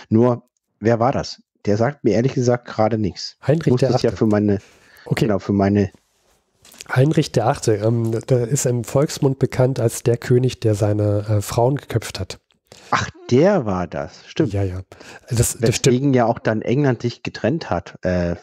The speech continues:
Speaker 1: von den katholischen Kirche und der anglikanische. Und ja, okay, der war das. Okay.
Speaker 2: Gut, dass du das ansprichst. Dann springen wir mal in die Zeit vor Heinrich den Achten. Da herrscht ja der Katholizismus komplett, auch im
Speaker 1: Mhm.
Speaker 2: England.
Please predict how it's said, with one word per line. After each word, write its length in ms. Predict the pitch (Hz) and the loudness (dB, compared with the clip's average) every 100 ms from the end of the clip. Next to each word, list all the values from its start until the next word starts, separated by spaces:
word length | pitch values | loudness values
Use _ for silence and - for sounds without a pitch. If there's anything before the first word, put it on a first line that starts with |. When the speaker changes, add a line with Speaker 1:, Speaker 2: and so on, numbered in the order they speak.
| - | -8
Speaker 1:
von 280 | - 90 | -4 -4
den 160 | 90 85 | -4 -4
katholischen 560 | - - 117 117 - 87 | -4 0 2 2 0 -4
Kirche 400 | 113 139 - - | 0 0 -2 -8
und 160 | - | -8
der 100 | - | -6
anglikanische. 640 | 95 92 87 - 95 110 - | -4 -4 -6 -2 0 0 -2
Und 140 | 80 | 0
ja, 160 | 143 117 | 0 0
okay, 200 | - - | -4 -2
der 140 | 107 85 | 0 0
war 100 | - | -6
das. 160 | - | -12
Okay. 160 | - 170 | -4 2
Speaker 2:
Gut, 200 | 220 - | 2 2
dass 180 | 131 - | 0 2
du 80 | 135 | 0
das 180 | 120 | 0
ansprichst. 640 | 101 104 - - 90 - 117 | -2 -6 -6 -10 -10 -4 -2
Dann 280 | 110 110 - - | 0 -2 -8 -10
springen 320 | - - 143 | -4 0 2
wir 120 | 143 | 4
mal 200 | 127 131 | 4 2
in 60 | 120 | 2
die 160 | 113 | -2
Zeit 300 | - 123 107 | -2 0 0
vor 320 | - 135 151 110 | 0 2 2 2
Heinrich 340 | 104 104 - | -2 -2 -2
den 160 | 107 98 | -4 -2
Achten. 540 | 110 - 143 156 165 _ | -4 -4 -2 -2 -4 _
Da 300 | 117 110 117 | 0 4 4
herrscht 340 | 110 110 - | 2 0 2
ja 140 | 117 110 | 2 2
der 160 | 107 | 2
Katholizismus 840 | - 120 123 107 - 151 - 135 - | 0 0 0 -2 -2 -2 0 0 0
komplett, 460 | - 113 131 - - - - - - | -4 0 0 -2 -14 -20 -20 -20 -4
auch 220 | 117 117 | -2 0
im 80 | 117 | 0
Speaker 1:
Mhm. 160 | 104 110 | 2 4
Speaker 2:
England. 340 | 160 190 - | 4 2 -4